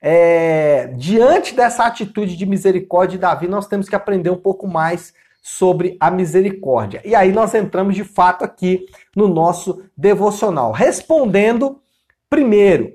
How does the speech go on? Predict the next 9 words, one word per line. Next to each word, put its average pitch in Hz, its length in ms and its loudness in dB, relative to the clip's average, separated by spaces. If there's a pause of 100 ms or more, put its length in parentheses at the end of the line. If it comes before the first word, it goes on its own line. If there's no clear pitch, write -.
o 381 180 4
que 359 320 -2
é 247 340 0
misericórdia? 160 1160 0
Porque 208 240 -2
foi 208 240 0
o 208 40 -4
que 214 120 -10
Davi 196 680 -2